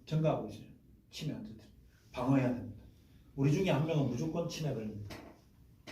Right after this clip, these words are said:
그죠? 그럼 유전자를 뭘 봐야 되느냐? 치매 유전자가 아포 유전자 봐야 되냐? 아닙니다.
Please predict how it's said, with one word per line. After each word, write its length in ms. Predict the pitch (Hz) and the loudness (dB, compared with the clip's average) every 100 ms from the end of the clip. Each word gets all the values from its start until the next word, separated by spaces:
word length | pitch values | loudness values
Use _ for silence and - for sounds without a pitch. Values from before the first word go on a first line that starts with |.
| - - _ - | -18 -20 _ -14
그죠? 200 | 147 - - - - - | -12 -10 -14 -18 -20 -2
그럼 240 | 156 120 | 0 2
유전자를 440 | 131 180 175 143 123 | 2 4 6 6 6
뭘 200 | 143 - | 8 8
봐야 200 | 123 113 | 6 2
되느냐? 300 | 107 - - - - - - | -2 -8 -12 -16 -20 -20 -16
치매 280 | - 269 226 | -2 6 8
유전자가 640 | 185 156 151 143 135 135 - - | 8 6 4 4 4 2 -2 -8
아포 320 | - - 220 190 | 2 6 6 6
유전자 300 | 151 143 135 | 6 4 2
봐야 140 | 120 | 0
되냐? 160 | 117 113 | -2 -6
아닙니다. 420 | 107 135 135 | -2 0 0